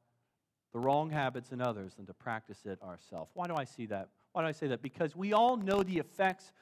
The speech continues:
of eating too much candy. We see, we see, uh, the symptoms when a kid turns into an evil demon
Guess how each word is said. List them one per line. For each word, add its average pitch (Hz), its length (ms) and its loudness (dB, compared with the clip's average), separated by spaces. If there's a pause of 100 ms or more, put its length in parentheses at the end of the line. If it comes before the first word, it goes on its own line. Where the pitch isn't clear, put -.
(160)
of 160 180 2
eating 180 280 -2
too - 160 -10
much 156 260 -4
candy. 101 460 -6 (1700)
We 165 100 0
see, 233 540 -2 (560)
we 185 160 2
see, 220 560 -2 (760)
uh, 165 120 4
the 175 100 -2
symptoms 156 800 -2 (460)
when 165 140 0
a 170 60 2
kid 208 600 4 (240)
turns 175 200 -4
into 175 200 -2
an 170 40 0
evil 185 220 0
demon 196 500 -2